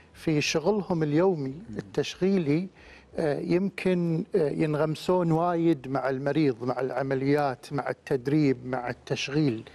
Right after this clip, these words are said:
Speaker 1: آه، دور قطاع التخطيط إنه يزو-، يسوي زوم أوت ويشوف ال-، النظرة الشاملة. آه، إحنا في وزارة الصحة جزء من كيان الدولة.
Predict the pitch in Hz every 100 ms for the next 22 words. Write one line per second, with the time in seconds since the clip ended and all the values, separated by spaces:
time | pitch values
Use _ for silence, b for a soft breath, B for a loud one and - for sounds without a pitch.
0 | B B B B B 156 143 151 135 214
1 | 226 - 202 202 190 165 - - - -
2 | 147 - 180 190 208 - - B B B
3 | B 170 160 156 156 143 156 - - -
4 | - - - - - - - - 165 147
5 | 180 - - 185 170 139 175 160 - 156
6 | 226 - - - b b b 160 - 190
7 | - 165 143 139 - 139 143 170 151 165
8 | - - 131 104 - - - - - B
9 | B B B - - 226 - 226 - 196
10 | 175 202 185 190 - 202 - 196 165 190
11 | 180 185 170 - 170 165 175 175 175 -
12 | 160 135 135 113 117